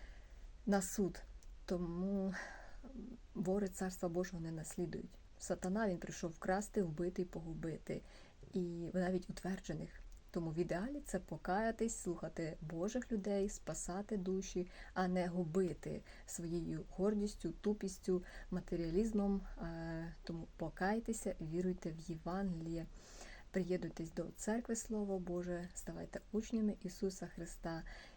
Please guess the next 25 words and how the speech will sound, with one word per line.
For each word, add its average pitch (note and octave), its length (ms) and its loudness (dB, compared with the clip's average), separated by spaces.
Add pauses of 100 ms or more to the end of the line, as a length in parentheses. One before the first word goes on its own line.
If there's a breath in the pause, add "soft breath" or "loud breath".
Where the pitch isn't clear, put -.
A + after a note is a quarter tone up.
(140)
І E3 440 0
нехай E3 260 -4
Господь D#3+ 360 -4
благословить F#3+ 920 2
вас F3+ 640 0
і E3 340 -2 (300)
ваших G3+ 600 0
рідних, F3 500 -2
близьких, F3+ 520 0 (140)
і - 40 -10
всіх, G3 320 2
кожного, F3 480 0
хто - 200 -2
чує F3+ 300 2
це D#3+ 180 -6
Слово G3+ 480 0
Боже. F3 360 -2 (760 loud breath)
Нехай F3 600 2 (220 loud breath)
записане F3+ 680 -2
ваше F3+ 420 -2
ім'я F3+ 280 0
буде D#3+ 260 -4
в D#3+ 100 -8
книгу F3 480 -2
життя. D#3+ 520 -4